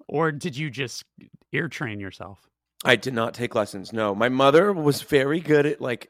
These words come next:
Speaker 2: instilling. My mom would, like, my, my mother is, like, um, how do I say this?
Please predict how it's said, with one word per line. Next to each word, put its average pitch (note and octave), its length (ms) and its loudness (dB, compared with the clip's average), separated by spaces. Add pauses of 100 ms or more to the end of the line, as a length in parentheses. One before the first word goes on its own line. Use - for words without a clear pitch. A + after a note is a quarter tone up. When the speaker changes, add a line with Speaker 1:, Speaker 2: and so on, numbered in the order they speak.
(140)
Speaker 2:
instilling. A#2+ 840 -6 (1300)
My D#3 140 -2
mom A#3+ 340 0
would, A3 180 -4
like, D#3+ 280 -4 (720)
my, - 180 -6 (160)
my G#3+ 100 -2
mother C4+ 340 2
is, F3 160 0
like, C#3 220 0
um, G2+ 540 -6
how F3 140 -10
do D#3+ 40 -2
I B2 40 -2
say G#2 220 -10
this? F#2+ 320 -14